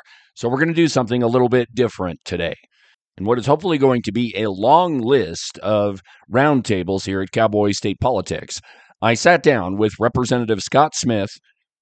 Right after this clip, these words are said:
Representative Tony Locke, Mark Jennings, and Ken Pendergraft to get their impressions of the first three weeks of the legislature, and we'll do that in just a second.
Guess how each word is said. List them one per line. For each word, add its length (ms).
Representative 680
Tony 300
Locke, 320
Mark 300
Jennings, 480
and 440
Ken 280
Pendergraft 600
to 80
get 200
their 200
impressions 680
of 100
the 100
first 320
three 240
weeks 460
of 80
the 160
legislature, 760
and 100
we'll 100
do 180
that 340
in 340
just 300
a 60
second. 400